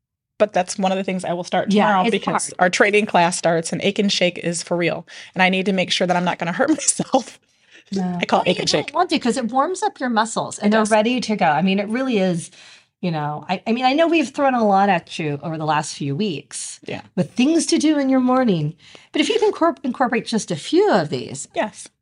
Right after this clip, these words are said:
Speaker 2: you know, it's not throw thirty new things into your day, but maybe
Speaker 1: No.
Speaker 2: you do one or two and see how that goes and then try something else. But I mean, I do think just starting your day with fifteen minutes
Speaker 1: I agree.
Speaker 2: and a glass of water
Speaker 1: And
Speaker 2: and
Speaker 1: glass.
Speaker 2: breathing.
Speaker 1: And breathe. So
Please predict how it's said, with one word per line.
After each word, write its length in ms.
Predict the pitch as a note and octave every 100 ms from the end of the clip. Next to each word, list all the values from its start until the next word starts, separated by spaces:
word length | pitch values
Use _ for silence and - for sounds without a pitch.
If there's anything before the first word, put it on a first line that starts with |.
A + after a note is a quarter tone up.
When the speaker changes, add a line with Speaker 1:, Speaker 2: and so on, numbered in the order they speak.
| _
Speaker 2:
you 120 | - A#3
know, 120 | F#3
it's 160 | F#3
not 200 | C#4 E4 - _ -
throw 360 | G#3 G#3 F#3 D3 _ _ _ _
thirty 240 | A#3 A3+ A#3
new 180 | G3
things 380 | F#3 G#3+ F#3+ F#3+
into 240 | F3 D#3+ D3
your 80 |
day, 260 | C#3+ E3+ D3+
but 140 | D3
maybe 180 | A3+ C#4+
Speaker 1:
No. 60 | A3
Speaker 2:
you 80 | B3+
do 120 | C4+
one 260 | F#3 G3+ F#3+
or 80 | D3+
two 540 | - B3 F3+ C#3 F3+ - - _ _ _
and 140 | F#3+ -
see 120 | A3
how 160 | F#3+ E3
that 220 | E3 D#3
goes 280 | D3+ D3+ C#3+
and 80 | D#3+
then 120 | D3
try 180 | - E3
something 380 | D#3+ D3 D#3+
else. 240 | F3+ C3+ -
But 180 | - D3+
I 60 |
mean, 260 | D#3+ D#3 D3+ - -
I 60 | F#3
do 320 | F#3 - B3
think 240 | B3 A#3+ G3
just 160 | E3+
starting 340 | - E3+ D#3+ E3
your 120 | D3
day 180 | C#3+ C#3+
with 140 | C#3
fifteen 480 | - D3 - - C#3
minutes 540 | C#3+ B2 G2+ - - - - _ _
Speaker 1:
I 80 | G#3+
agree. 180 | G#3 F#3
Speaker 2:
and 100 | F#3
a 60 | F#3
glass 320 | F3+ E3+ -
of 80 | F3+
water 460 | C#3+ B2 B2 D#3 _
Speaker 1:
And 100 | A3
Speaker 2:
and 120 | G3
Speaker 1:
glass. 60 | F#3+
Speaker 2:
breathing. 420 | G#3+ F#3 D3+ - -
Speaker 1:
And 80 | F3+
breathe. 160 | E3+ - _ _ _ - - -
So 320 | - G#3 -